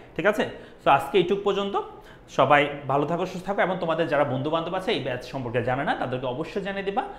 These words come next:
তাদেরকেও ভর্তি করে নিবা এই ব্যাচে। তোমাদের সবার সাথে দেখা হবে পরশুদিন এবং পেইড ব্যাচে, আহ, প্রাইভেট গ্রুপে। এবং যারা ক্লাসটা করছো তোমরা অবশ্যই ভর্তি হয়ে যাওয়া। ভর্তি হতে চাই কিন্তু টাকা নেই। ভর্তি হতে চাইলে টাকা না থাকলে তাহলে কেমনি হবে ভাইয়া?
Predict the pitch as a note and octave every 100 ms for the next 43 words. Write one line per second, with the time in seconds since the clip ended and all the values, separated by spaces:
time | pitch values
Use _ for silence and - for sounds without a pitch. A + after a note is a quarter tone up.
0 | - - - C3+ D3 D#3 B2 C3 C3 B2
1 | A#2 A#2 A#2+ A3 A#2+ A2+ A2+ B3 - -
2 | - - B2 B2+ D3+ D#3 D#3 F3 F3 E3+
3 | F3+ G3 F#3+ F#3+ - G3 A3 - - -
4 | - A#2 B2+ B2+ C#3 C3+ C3 C3+ C3+ B3
5 | A2+ - A#2+ A#2 - C3+ B2+ B2 A2 A#2+
6 | A2+ G4+ - - - A#2+ C3+ B2 C3+ B2+
7 | B2 F3 E3 F3 A#3+ E3 D#3+ B2+ C#3+ F#3
8 | C#3 D#3 D#3+ D#3+ D#3 F3 A3 D3 D3 D#3
9 | D#3 D#3 G3+ D#3+ D3 - F3 G3 - C3+
10 | C3 B2 D#3 - - - - C3+ D#3 D#3+
11 | F#3 F#3 E3+ D#3+ F3+ G3+ D#3 D#3 D3 F3
12 | F3+ E3+ D#3+ D#3+ D#3+ D#3 B2 A#2 A#2+ C3